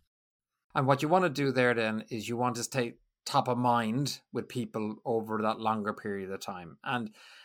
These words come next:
actually what you can do is you can segment your campaign. We're getting kind of, this is, you know, maybe more complicated than we need to be at the moment, but, but you can, you can say, Right, I want to have, um, a certain part of my campaign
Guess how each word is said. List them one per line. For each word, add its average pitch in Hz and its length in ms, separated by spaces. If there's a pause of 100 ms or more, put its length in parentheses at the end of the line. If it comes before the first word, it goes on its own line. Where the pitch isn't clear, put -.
(120)
actually 135 240
what 135 200
you 135 80
can 180 360
do 127 280
is 113 400 (760)
you 127 100
can 117 200
segment 139 560
your 131 100
campaign. 113 380
We're 123 260
getting 110 260 (100)
kind 113 180
of, 104 80
this 117 140
is, 107 120 (460)
you 135 80
know, 117 60
maybe 113 360
more 143 220
complicated 127 400
than 110 120
we 110 60
need 110 140
to - 140
be 104 80
at 104 80
the 113 60
moment, 113 200
but, 107 180
but 117 140
you 127 80
can, 117 400
you 131 140
can 123 160
say, 127 180
Right, 120 200 (100)
I 143 80
want 139 240
to 127 80
have, 123 400 (420)
um, 113 420
a 139 80
certain 160 640 (160)
part 123 220
of 110 100
my 113 160
campaign 107 680